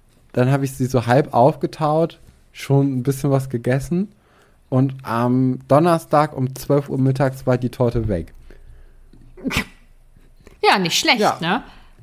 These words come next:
Speaker 1: Also,
Speaker 2: Also,
Speaker 1: so sehr
Speaker 2: ich
Speaker 1: mag ich so Sachen. Aber das, das Problem ist, ich hab dann, ich, wenn ich Zucker esse, hab ich, ich hab sehr schlechte Zähne. Dann beim nächsten Zahnarztbesuch merkt man das dann immer.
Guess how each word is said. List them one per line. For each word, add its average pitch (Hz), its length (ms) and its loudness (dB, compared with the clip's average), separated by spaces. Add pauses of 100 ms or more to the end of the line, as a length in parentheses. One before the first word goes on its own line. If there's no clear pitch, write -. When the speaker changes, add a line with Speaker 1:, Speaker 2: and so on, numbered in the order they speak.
(500)
Speaker 1:
Also, 139 400 2
Speaker 2:
Also, 233 240 2
Speaker 1:
so 180 80 4
sehr 170 200 6
Speaker 2:
ich 147 60 2
Speaker 1:
mag 143 220 2
ich 139 220 -6 (120)
so 131 140 -4
Sachen. 123 400 2
Aber 123 200 2
das, 139 180 -2
das 135 300 -8
Problem 151 540 0
ist, 131 160 -6
ich - 140 -8
hab 135 160 -4
dann, 131 240 0
ich, 123 180 -8 (680)
wenn 135 160 2
ich 135 140 -4
Zucker 160 420 0
esse, 131 480 0 (260)
hab 127 140 -6
ich, 127 180 -8
ich - 180 -6
hab 127 100 -4
sehr 139 200 -2
schlechte 131 400 -4
Zähne. 120 520 -2 (180)
Dann 113 260 -2 (420)
beim 120 140 2
nächsten 135 380 2
Zahnarztbesuch 131 800 0
merkt 131 320 2
man 107 160 2
das 95 220 -2
dann 95 160 -4
immer. 104 380 -2